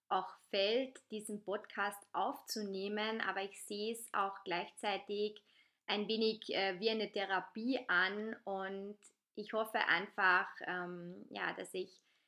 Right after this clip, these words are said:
der ein oder anderen vielleicht auch ein wenig Mut zusprechen kann, wenn es eine schwierige Zeit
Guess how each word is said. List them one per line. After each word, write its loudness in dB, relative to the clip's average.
der 10
ein 8
oder 10
anderen 8
vielleicht 2
auch 2
ein -4
wenig -4
Mut -2
zusprechen -6
kann, 2
wenn -6
es -12
eine -6
schwierige -4
Zeit -2